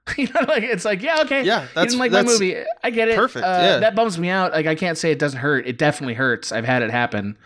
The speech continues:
Speaker 2: For sure.
Speaker 1: Uh, but, like,
Speaker 2: Yeah. We're all, we're all flawed in the way that we
Speaker 1: Yeah.
Speaker 2: want people to love us. But, like, also, that's why there's different
Speaker 1: Right.
Speaker 2: directors. Go enjoy
Speaker 1: Right, enjoy
Speaker 2: them,
Speaker 1: the works of
Speaker 2: you know?
Speaker 1: Abe
Speaker 2: Like,
Speaker 1: or
Speaker 2: they're
Speaker 1: whoever.
Speaker 2: g-, you go have a
Speaker 1: Yeah.
Speaker 2: good time,
Speaker 1: And that's
Speaker 2: you know?
Speaker 1: fine. And, like,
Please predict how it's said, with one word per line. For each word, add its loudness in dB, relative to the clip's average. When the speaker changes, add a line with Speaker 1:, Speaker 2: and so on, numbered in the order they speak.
Speaker 2:
For -2
sure. 0
Speaker 1:
Uh, 2
but, -2
like, 2
Speaker 2:
Yeah. 2
We're -2
all, 0
we're 0
all 0
flawed 0
in -4
the -2
way 0
that 0
we -2
Speaker 1:
Yeah. 4
Speaker 2:
want -2
people -2
to -2
love 2
us. -2
But, 0
like, -4
also, 0
that's -4
why 0
there's -2
different -4
Speaker 1:
Right. 2
Speaker 2:
directors. -2
Go 0
enjoy 0
Speaker 1:
Right, -2
enjoy 2
Speaker 2:
them, 0
Speaker 1:
the 0
works 0
of -2
Speaker 2:
you 2
know? 4
Speaker 1:
Abe -2
Speaker 2:
Like, 0
Speaker 1:
or 0
Speaker 2:
they're 2
Speaker 1:
whoever. -2
Speaker 2:
g-, -8
you 4
go -2
have 0
a 2
Speaker 1:
Yeah. 4
Speaker 2:
good -4
time, -2
Speaker 1:
And 0
that's -2
Speaker 2:
you 0
know? 4
Speaker 1:
fine. 2
And, 0
like, 0